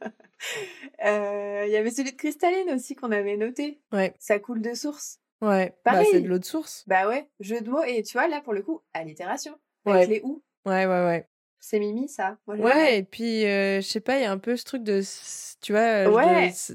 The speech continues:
Speaker 2: tu vois l'eau qui coule, en
Speaker 1: On va
Speaker 2: fait,
Speaker 1: te donner
Speaker 2: euh.
Speaker 1: envie de faire pipi.
Speaker 2: <laughs> Non, mais tu vois l'eau qui coule, tu vois l'eau de
Speaker 1: Ouais.
Speaker 2: source, euh, qui sort des montagnes pures, euh, que t'as envie de boire, et cetera.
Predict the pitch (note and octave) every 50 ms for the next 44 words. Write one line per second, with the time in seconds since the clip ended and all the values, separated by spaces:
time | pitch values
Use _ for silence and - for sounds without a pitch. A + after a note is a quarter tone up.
0 | - - - A3 A3 G#3 G#3+ C4+ D#4+ D4 B3 A3+ A3+ B3 A#3 - - F#3+ F#3 -
1 | - - A#3 G#3 F3+ F3 G3 G#3 G#3+ G3+ G#3 G#3 F3 F3 F3 F3 F#3 G3 G3+ G3+
2 | - - F#3+ - - G#3+ - - E4+ E4 - - F4 F4+ F4+ - F#4+ F4+ - -
3 | G4+ F#4+ - F#4+ F#4+ B3 E4 F#4+ F#4+ - _ _ _ - - - G#4+ G#4+ G#4+ A4
4 | A4 G4+ - C4 - E4+ E4+ E4 D#4 D#4 D4 - - C#4 D4 D#4 F#4 F#4+ F4 D#4
5 | D4+ C#4+ - B3+ - - D4+ C#4+ C#4+ C4 - - A#3+ A#3 B3 B3+ B3+ C4+ B3+ A3+
6 | A3+ G#3+ A#3+ B3 C4 B3+ B3+ B3+ C4 B3+ - A#3 G#3+ G#3+ - - A3 F#3+ - A#3+
7 | A3+ A3 G3+ A3 G3+ G#3 G#3 A3 G#3 - A#3+ A3+ A3+ A3+ A3+ A3+ G#3+ G#3 G3 F#3+
8 | G3 - - - G#3+ G3+ G#3 G#3+ G#3 G#3 G3+ F#3 F3+ - G3 F#3+ - F#3 F#3 F3+
9 | F3+ F3+ F3+ F#3 G3 G3+ G3 G3+ G3+ G3+ G3 F#3+ - - - F3+ F3 F3 F3+ F3+